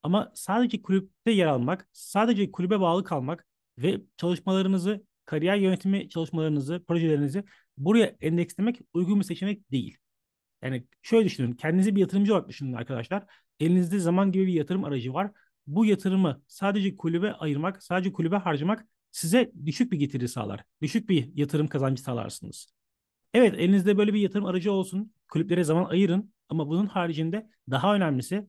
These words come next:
daha çok para getirecek olan yatırım araçları burada özel sektörün diğer bileşenleri.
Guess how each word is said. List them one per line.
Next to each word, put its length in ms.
daha 200
çok 240
para 120
getirecek 320
olan 260
yatırım 280
araçları 460
burada 480
özel 200
sektörün 540
diğer 260
bileşenleri. 540